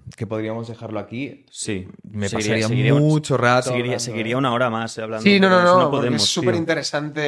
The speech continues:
Speaker 2: Sí, claro.
Speaker 3: hablar de esto. Y hemos acabado hablando de esto, pero bueno, todo lo demás, creo que todo está como muy relacionado de alguna forma, ¿eh? Sí, sí.
Speaker 1: <laughs> ¿Has, has estado a gusto?
Speaker 3: Yo muy a gusto.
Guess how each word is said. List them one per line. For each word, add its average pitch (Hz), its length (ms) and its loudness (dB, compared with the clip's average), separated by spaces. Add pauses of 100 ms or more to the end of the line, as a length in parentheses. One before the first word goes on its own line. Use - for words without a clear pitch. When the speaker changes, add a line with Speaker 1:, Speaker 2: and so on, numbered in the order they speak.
(140)
Speaker 2:
Sí, 135 60 2
claro. 127 100 4
Speaker 3:
hablar 143 280 2
de 139 140 -2
esto. 127 400 -6
Y 127 400 -6
hemos 139 220 -4
acabado 147 500 2
hablando 139 340 0
de 143 140 0
esto, 147 240 -4
pero 147 160 0
bueno, 143 340 0 (260)
todo 160 220 4
lo 156 120 6
demás, 135 420 0 (140)
creo 180 160 2
que 196 80 2
todo 170 180 0
está 170 240 2
como 175 220 2
muy 143 160 0
relacionado 151 640 2
de 127 60 0
alguna 123 280 -4
forma, 120 400 -8
¿eh? 180 100 -10 (460)
Sí, 160 160 2
sí. 139 160 4 (200)
Speaker 1:
<laughs> - 180 -20
¿Has, - 320 -4
has 110 120 -4
estado 123 260 4
a - 20 6
gusto? 113 440 0 (140)
Speaker 3:
Yo 156 220 8
muy 160 220 6
a 156 40 8
gusto. 120 420 -2